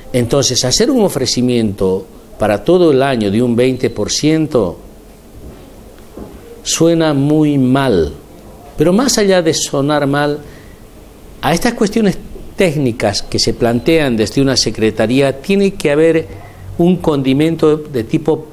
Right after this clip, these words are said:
político. Porque una cosa es una empresa privada, hay que entender esto, ¿ah? Donde al tipo no le cierra los números y echa gente como están echando ahora, no les importa, ganaron una barbaridad.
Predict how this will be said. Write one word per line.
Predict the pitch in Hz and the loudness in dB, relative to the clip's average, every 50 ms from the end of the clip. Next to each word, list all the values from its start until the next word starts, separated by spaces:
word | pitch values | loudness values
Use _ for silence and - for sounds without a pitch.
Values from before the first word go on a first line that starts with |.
| - | -6
político. | - 123 113 113 113 120 123 151 170 165 151 - 127 110 - - 98 85 80 - - - - - - - - | -2 0 0 2 0 0 0 0 0 0 -2 -4 -6 -6 -2 -2 -2 -2 -2 -4 -10 -18 -18 -18 -18 -10 -8
Porque | - 131 - - - | -6 -6 -4 -4 0
una | 247 277 339 370 320 - - | 2 2 4 4 2 0 0
cosa | - 190 160 - - | 0 0 2 2 0
es | 139 123 - | -2 -2 0
una | 147 127 131 | 0 0 0
empresa | 123 117 113 113 127 120 - - 110 98 | 0 0 0 0 0 0 0 0 -2 -2
privada, | - 101 98 107 131 147 156 139 110 - - | 0 2 2 4 4 4 2 2 0 0 -2
hay | 123 135 | -2 -2
que | 139 - - | -2 0 0
entender | 151 147 135 139 147 135 131 135 139 135 120 | 0 0 0 0 2 2 2 4 4 4 4
esto, | 113 104 90 - - - 90 87 90 92 - - | 2 0 0 -2 -6 -6 -8 -8 -10 -12 -12 -8
¿ah? | 101 120 139 156 - - - - - - - - - | -6 -4 -4 -4 -6 -10 -16 -20 -20 -20 -20 -8 -2
Donde | 139 120 120 120 123 123 | 0 2 2 2 2 2
al | 120 120 120 | 2 0 -2
tipo | - - - - 208 202 - - 117 | -6 -12 -6 -2 -2 -2 0 0 0
no | 110 127 151 165 | 0 2 2 2
le | 151 135 | 2 2
cierra | - - - 165 160 135 127 | 0 0 2 2 2 2 0
los | 98 92 101 95 - | 0 -2 -2 -2 0
números | 151 151 139 127 113 104 - 123 | 0 2 2 2 0 -2 -2 0
y | 127 143 | 0 0
echa | 143 143 - 135 | 0 0 -2 -4
gente | - - - 143 139 - - | -2 -2 -2 -2 0 -2 -2
como | - - 104 107 | -2 -2 0 0
están | 104 - - 156 160 | 0 0 0 0 2
echando | 151 127 107 - 151 151 147 143 120 110 | 0 0 0 0 -2 -2 0 0 2 2
ahora, | 107 113 123 135 151 170 | 2 2 2 2 2 2
no | 208 262 | 2 2
les | 285 208 - - | 0 0 0 0
importa, | 135 120 113 - 123 107 - 120 | -2 -2 0 0 -2 0 0 -2
ganaron | 110 143 160 190 226 233 226 208 | 0 0 0 0 0 2 2 2
una | 208 196 175 151 | 2 2 2 2
barbaridad. | 139 135 131 127 135 131 139 139 135 110 90 80 76 | 0 0 0 0 0 0 2 2 2 2 0 -2 -4